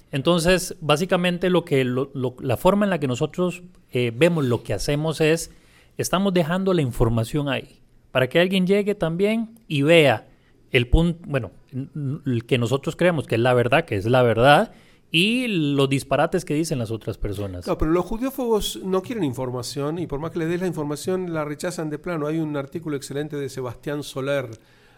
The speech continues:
Speaker 2: al respecto que se llama Mecánica Mental del Antisemita, y lo recomiendo.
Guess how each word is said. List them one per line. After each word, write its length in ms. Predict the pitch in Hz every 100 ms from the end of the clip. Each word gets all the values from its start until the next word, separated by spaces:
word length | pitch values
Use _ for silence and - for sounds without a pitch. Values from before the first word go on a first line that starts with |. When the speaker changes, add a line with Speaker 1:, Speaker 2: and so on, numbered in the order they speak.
| _
Speaker 2:
al 120 | 123
respecto 500 | 123 123 - 131 -
que 120 | 123 123
se 60 |
llama 180 | 131 135
Mecánica 800 | 131 131 131 156 160 147 139 - - -
Mental 540 | 143 131 127 151 151
del 140 | 143 127
Antisemita, 760 | 123 123 - 131 135 123 131
y 80 | 131
lo 100 | 123
recomiendo. 720 | 123 127 131 139 123 120 131